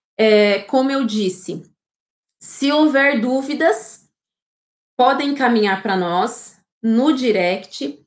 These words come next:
podem encaminhar, é, quem tá no grupo do WhatsApp, é, pode encaminhar, aliás, por lá não dá pra encaminhar, mas nós vamos encaminhar por lá o material, né? Mas vocês podem nos mandar as dúvidas pelo direct do Instagram,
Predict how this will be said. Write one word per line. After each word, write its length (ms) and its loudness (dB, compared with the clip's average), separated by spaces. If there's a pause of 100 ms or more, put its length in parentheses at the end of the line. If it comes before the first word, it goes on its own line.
(400)
podem 480 2
encaminhar, 840 2
é, 320 2
quem 220 0
tá 120 4
no 120 4
grupo 260 0
do 120 0
WhatsApp, 800 0 (500)
é, 140 0
pode 280 2
encaminhar, 680 0
aliás, 460 -2
por 140 4
lá 140 6
não 120 2
dá 100 4
pra 120 2
encaminhar, 340 0
mas 100 0
nós 140 0
vamos 220 0
encaminhar 840 2 (380)
por 160 4
lá 420 2
o 80 0
material, 800 2 (120)
né? 340 -4
Mas 160 -2
vocês 320 -8
podem 280 0
nos 180 -4
mandar 540 2
as 220 0
dúvidas 500 0
pelo 200 2
direct 500 -2
do 80 -2
Instagram, 600 -2